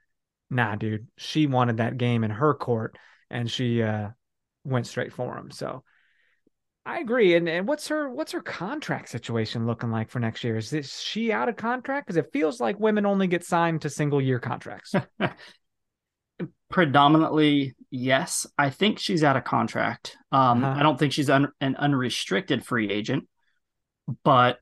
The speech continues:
Speaker 2: I think she's out of contract. Um, I, I would like to s-, take a quick step back and say that Kristen Edmonds, I thought, had a better year as the year went on.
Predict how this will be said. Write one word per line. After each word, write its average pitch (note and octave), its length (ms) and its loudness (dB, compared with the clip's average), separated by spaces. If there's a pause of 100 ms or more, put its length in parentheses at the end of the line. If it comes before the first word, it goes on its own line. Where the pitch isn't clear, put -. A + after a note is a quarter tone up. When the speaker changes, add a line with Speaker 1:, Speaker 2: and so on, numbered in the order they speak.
(220)
Speaker 2:
I C#3+ 80 2
think D3+ 200 4
she's C#3+ 140 0
out C#3 100 6
of C3 80 0
contract. B2+ 600 0 (240)
Um, A#2+ 480 0 (460)
I, C#3 100 4
I C#3+ 180 4
would E3+ 180 4
like D#3+ 200 4
to D3+ 80 -6
s-, - 80 -10
take - 280 -4
a C#3 40 -6
quick - 280 2
step - 320 2
back A#2+ 380 -2
and D3 140 -2
say C#3+ 160 2
that C3 220 2 (460)
Kristen - 360 0
Edmonds, C#3 420 4
I A#2+ 120 2
thought, B2 240 4
had B2 180 2
a A2+ 180 -4 (120)
better B2+ 200 2
year A#2+ 300 0
as A#2 160 0
the A#2 80 -4
year A#2 180 -2
went A2 180 0
on. C#3 300 0